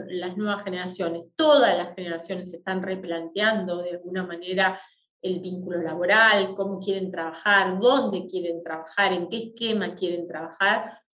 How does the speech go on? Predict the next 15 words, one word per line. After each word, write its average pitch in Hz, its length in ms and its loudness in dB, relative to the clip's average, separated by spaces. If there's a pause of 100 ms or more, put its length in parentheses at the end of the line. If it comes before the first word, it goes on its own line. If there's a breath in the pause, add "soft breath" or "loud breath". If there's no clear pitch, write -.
(240)
Eh, 185 680 2
me 208 280 0
parece 208 480 2
que 226 500 4 (280)
los 196 180 0
líderes 254 420 2
tienen 226 300 -4
una 220 360 0
tarea... 220 800 2
Eh, 165 320 -6 (1200)
importante, 180 760 2
¿no? 175 260 -2
En 214 140 -2
esa 214 300 2
tarea, 247 540 8